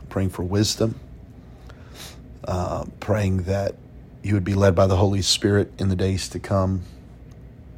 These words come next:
And, uh, we're, we're declaring in our church, City Light, we're declaring it's a year of open heaven. We're, we're declaring that, uh, the heavens are open over us. And no matter what's happening in Egypt,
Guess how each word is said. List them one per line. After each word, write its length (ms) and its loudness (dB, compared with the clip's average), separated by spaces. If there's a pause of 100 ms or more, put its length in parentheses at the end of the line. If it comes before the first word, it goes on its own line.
(440)
And, 400 -2
uh, 340 0
we're, 200 6
we're 180 4
declaring 460 2
in 80 2
our 120 2
church, 420 -2
City 200 -2
Light, 280 -2
we're 60 0
declaring 560 0 (800)
it's 200 -2
a 60 0
year 220 2
of 100 4
open 300 4
heaven. 340 2
We're, 160 -2 (180)
we're 120 -2
declaring 540 0
that, 200 2 (1120)
uh, 440 -4 (180)
the 100 -2
heavens 360 4
are 120 0
open 240 2
over 300 4
us. 320 -6 (300)
And 480 -4 (400)
no 120 2
matter 240 6
what's 220 6
happening 400 2
in 200 0
Egypt, 460 4